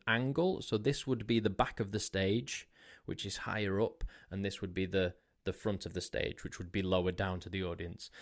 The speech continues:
And it's basically so that it doesn't matter where you are on the stage or where an audience member is in the audience, every single person can always be seen from everywhere on the stage, basically is what it is. So Andy and I had to push this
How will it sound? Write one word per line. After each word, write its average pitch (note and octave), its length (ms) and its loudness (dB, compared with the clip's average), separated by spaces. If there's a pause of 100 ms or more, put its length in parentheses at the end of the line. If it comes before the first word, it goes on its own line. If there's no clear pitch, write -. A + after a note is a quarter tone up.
(200)
And G#2+ 80 -2
it's - 140 -8
basically - 560 0
so F#2 240 -2
that F2+ 140 0
it - 140 -8
doesn't C3+ 220 2
matter F#2 240 -6
where B2+ 220 2
you C#3 240 2
are G2+ 160 4
on F2+ 100 0
the F2+ 80 -4
stage F2 520 0 (220)
or G2 180 4
where A2+ 260 6
an A2 80 2
audience G2+ 480 0
member F#2 340 0
is F2+ 160 0
in F2+ 140 -6
the F2 120 -2
audience, F2+ 480 -2 (180)
every G2+ 260 -4
single G2+ 260 0
person F2+ 300 -4
can - 140 -6
always F#2+ 320 -2
be G2 100 -6
seen F2+ 280 -4
from E2+ 300 -6
everywhere F2 520 2
on F2+ 120 -4
the - 60 -4
stage, - 380 -6 (680)
basically G2+ 440 4
is F#2 100 -2
what F#2 120 0
it - 60 -2
is. D#2+ 260 -4 (220)
So G2+ 480 2
Andy C#3+ 300 4
and F#2+ 100 4
I F2+ 260 0 (100)
had - 140 -6
to G#2+ 80 -4
push D3+ 380 4
this - 260 0